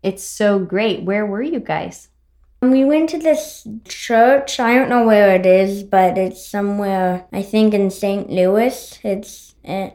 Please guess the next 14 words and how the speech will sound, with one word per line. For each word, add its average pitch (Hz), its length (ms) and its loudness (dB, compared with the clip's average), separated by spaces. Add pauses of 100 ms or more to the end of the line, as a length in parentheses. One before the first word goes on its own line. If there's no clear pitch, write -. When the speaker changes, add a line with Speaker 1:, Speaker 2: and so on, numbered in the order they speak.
Speaker 2:
a 190 220 -6
small 208 380 -2
Catholic 202 560 -4
church. - 720 -6 (180)
Yeah. 196 360 -6 (400)
Speaker 1:
What 190 280 2
was 196 500 2
most 185 480 0
fun 170 240 0
part 143 300 -4
of 147 100 -10
making 156 300 -10
that 156 160 -10
video? 143 340 -12